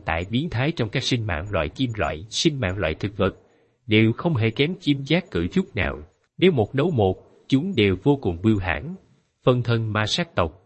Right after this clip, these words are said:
mạnh về ám sát. Kỳ thật ta chỉ cần giết chết một đồ đệ của Tư Ung, sau đó biến thành bộ dáng tên đồ đệ đó, đồng thời thi triển bí pháp thiên phú phục chế,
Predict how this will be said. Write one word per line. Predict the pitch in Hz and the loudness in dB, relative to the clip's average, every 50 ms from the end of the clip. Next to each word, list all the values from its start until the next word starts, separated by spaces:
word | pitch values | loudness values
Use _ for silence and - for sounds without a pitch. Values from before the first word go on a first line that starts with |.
| _ _ _ _ | _ _ _ _
mạnh | - 104 101 110 104 - | -2 -2 -2 -2 -4 -2
về | - 123 113 | -2 -2 0
ám | 117 123 127 | -2 -4 -4
sát. | - - 156 175 190 - _ _ _ _ _ _ _ _ | -2 -2 -2 -2 -2 -4 _ _ _ _ _ _ _ _
Kỳ | - 131 117 | 0 0 2
thật | - 120 110 - - | 2 0 -2 -2 -4
ta | 131 127 127 127 127 123 - | -2 -2 0 0 -2 -2 -4
chỉ | 143 143 | -4 -2
cần | - 110 98 101 | 0 -2 -2 -2
giết | - 175 185 180 | -2 -4 -4 2
chết | - - 196 208 - - | 2 2 2 2 0 -4
một | 113 101 98 - | -4 -4 -2 0
đồ | 120 117 110 | 0 2 2
đệ | 110 90 87 98 | 2 2 0 0
của | - - 139 139 | 0 -2 -2 0
Tư | - - 139 143 151 | 2 2 2 2 2
Ung, | 143 139 139 131 120 | 2 0 0 -2 -4
sau | - - - 127 | -4 -2 -2 0
đó | 120 120 131 | 0 0 0
biến | 147 147 170 180 - | 2 0 0 0 0
thành | 117 107 95 85 | -4 -4 -2 -2
bộ | 90 92 98 | 0 -2 0
dáng | 104 107 107 131 151 - | 0 0 0 -2 -2 -2
tên | 135 120 113 101 | -2 -2 0 -2
đồ | 90 80 | -2 -2
đệ | 80 82 76 78 | -2 -4 -4 -2
đó, | 95 95 110 131 170 190 - _ _ _ _ _ _ - | -2 -2 -2 -2 -6 -8 -12 _ _ _ _ _ _ 2
đồng | 123 120 123 - | 2 2 2 2
thời | 120 120 117 | 0 0 2
thi | - 151 165 | 2 0 0
triển | 160 - 98 92 101 120 143 147 - - | 0 2 0 0 0 -2 -6 -10 -2 2
bí | 139 185 | 2 2
pháp | 180 - 170 180 180 - - | 2 2 -2 -2 -2 -4 -4
thiên | - 156 135 | -2 -2 -2
phú | 123 - 180 180 | 0 0 -2 0
phục | - - - - - | -2 -6 -8 -8 -2
chế, | - 110 104 113 160 | 0 0 0 0 -2